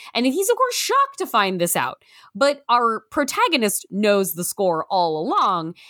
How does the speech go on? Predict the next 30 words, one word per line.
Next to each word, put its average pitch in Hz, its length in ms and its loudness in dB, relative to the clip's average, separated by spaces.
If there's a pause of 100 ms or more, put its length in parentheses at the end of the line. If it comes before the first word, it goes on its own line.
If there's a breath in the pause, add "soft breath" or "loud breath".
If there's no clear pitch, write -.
(120 loud breath)
and 247 220 0
knew 254 320 0
to - 160 -4
expect 240 560 -2
that 240 100 0
the 247 80 -2
government 254 280 0
was 214 100 -10
going 220 180 0
to 214 60 -4
intervene 220 480 -4
and 196 100 -4
take 226 200 -6
this 190 120 -2
thing 214 140 -2
he 208 100 0
was 180 140 -6
going 208 180 -2
to 180 80 -4
do 185 140 0
for 165 140 -8
good 220 440 2 (240 loud breath)
and 240 140 0
turn 247 180 -4
it 220 140 0
into 196 300 -2
an 170 140 -2
agent 165 300 -2
of 139 160 0
harm. 82 420 -10